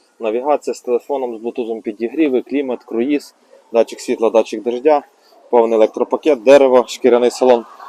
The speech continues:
е, шкіра з алькантарою в гарному збереженому стані, е, датчики в шинах. В принципі, дуже крута комплектація.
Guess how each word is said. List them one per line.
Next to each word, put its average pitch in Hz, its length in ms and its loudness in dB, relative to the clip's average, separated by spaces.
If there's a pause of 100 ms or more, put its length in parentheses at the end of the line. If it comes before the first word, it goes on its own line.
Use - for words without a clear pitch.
(200)
е, 110 100 2
шкіра 120 460 2
з 107 100 -2
алькантарою 135 1000 4 (140)
в 120 140 -6
гарному 117 360 0
збереженому 113 580 -2
стані, 113 400 -6 (460)
е, 117 240 2
датчики 120 440 0
в - 40 -10
шинах. 143 440 0
В - 40 -16
принципі, 143 320 0
дуже 123 220 2
крута 127 260 2
комплектація. - 840 2